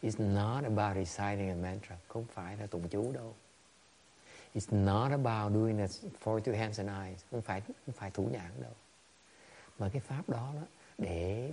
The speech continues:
mình phát cái tâm Đại Bi. Because ultimately, the great compassion mantra, Randy, or the forty-two hands and eyes,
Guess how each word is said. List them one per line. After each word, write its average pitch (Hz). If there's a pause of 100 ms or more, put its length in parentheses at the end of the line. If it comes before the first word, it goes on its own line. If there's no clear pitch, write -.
(100)
mình 87 (100)
phát 110
cái -
tâm 101 (120)
Đại 78
Bi. 90 (1040)
Because 95
ultimately, 123 (540)
the 107
great 101
compassion 123
mantra, 107
Randy, 90 (500)
or 107
the 101
forty-two 117
hands 110
and 101
eyes, 90